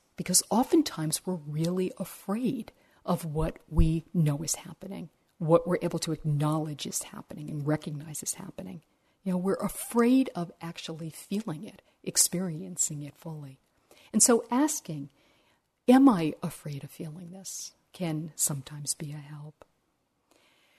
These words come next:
Um, dropping the story about why the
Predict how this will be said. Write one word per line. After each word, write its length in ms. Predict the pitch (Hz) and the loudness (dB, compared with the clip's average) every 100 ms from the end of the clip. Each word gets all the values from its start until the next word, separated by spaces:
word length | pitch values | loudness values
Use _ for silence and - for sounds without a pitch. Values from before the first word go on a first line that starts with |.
| _ _ _ _ _ _ _ - | _ _ _ _ _ _ _ 2
Um, 380 | 302 302 320 302 _ _ _ - | 6 8 6 0 _ _ _ -8
dropping 880 | 247 269 320 392 - 311 269 214 175 165 - - - | 0 4 4 2 2 8 8 8 4 -2 -10 -20 -6
the 80 | 214 | 4
story 840 | - - - 208 190 170 143 147 _ _ _ | 6 8 6 0 -2 -2 -4 -6 _ _ _
about 500 | 175 147 175 165 - _ _ _ _ _ - | -10 -6 -4 -4 -6 _ _ _ _ _ -16
why 800 | 156 156 175 165 147 139 139 _ - | -10 2 4 4 0 -2 -8 _ -8
the 600 | 170 160 156 151 151 | -4 0 0 2 0